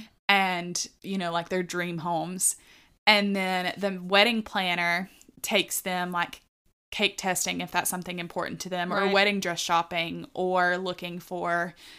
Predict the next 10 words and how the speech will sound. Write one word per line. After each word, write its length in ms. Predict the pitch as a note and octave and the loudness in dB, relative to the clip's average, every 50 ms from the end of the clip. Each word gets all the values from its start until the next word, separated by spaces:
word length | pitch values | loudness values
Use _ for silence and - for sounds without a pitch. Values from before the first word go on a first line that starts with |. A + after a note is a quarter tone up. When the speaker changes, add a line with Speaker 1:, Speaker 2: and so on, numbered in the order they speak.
| - - - - - - | -20 -20 -20 -20 -8 0
Speaker 1:
like, 400 | F#3 F#3 F3 F3+ - - - - - | 4 6 6 6 4 0 -4 -2 0
um, 560 | F#3+ F#3 F3 E3+ E3 E3 F3 F3 F#3 F3+ F#3+ _ _ _ _ _ _ _ _ _ _ _ _ _ _ _ _ _ _ - - - | 0 0 2 0 -2 -4 -4 -6 -8 -10 -12 _ _ _ _ _ _ _ _ _ _ _ _ _ _ _ _ _ _ -20 -14 -6
you 140 | - G3+ G3+ | -4 -2 0
know, 340 | F#3+ F3+ E3+ E3+ F3 F3 F#3+ - _ _ _ - _ _ _ _ - G#3 - - | 2 2 2 2 0 -4 -8 -14 _ _ _ -20 _ _ _ _ -16 -6 2 4
guest 600 | G3+ G3 F#3+ F#3+ - - - - - - - - _ _ _ _ - F#3 | 6 6 6 4 4 2 2 0 -2 -6 -10 -14 _ _ _ _ -14 -8
gifts 420 | F3 F#3+ F#3 F3+ E3 E3+ - - - | 0 4 4 4 4 4 2 0 0
and 220 | F3 E3+ D#3+ F3+ | 0 -2 -4 -2
stuff 200 | - - F#3+ F#3 | 0 0 0 0
like 160 | E3+ E3 - | 0 -2 -2
that, 280 | - E3 E3 D#2+ - | 2 4 4 4 4